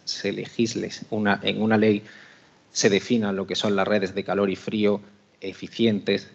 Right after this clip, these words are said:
y las redes de calor y frío renovables. Y necesitamos que en esa misma ley se establezca la utilidad pública de dichas redes para poder utilizar el espacio público y ocuparlo.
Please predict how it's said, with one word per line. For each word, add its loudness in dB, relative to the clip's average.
y -6
las -4
redes 0
de -4
calor -2
y -6
frío -2
renovables. 0
Y -4
necesitamos 2
que -2
en 0
esa -2
misma -4
ley -2
se -2
establezca 0
la 0
utilidad -4
pública -6
de -4
dichas -8
redes -4
para -4
poder -2
utilizar -6
el -2
espacio -6
público -6
y -8
ocuparlo. -2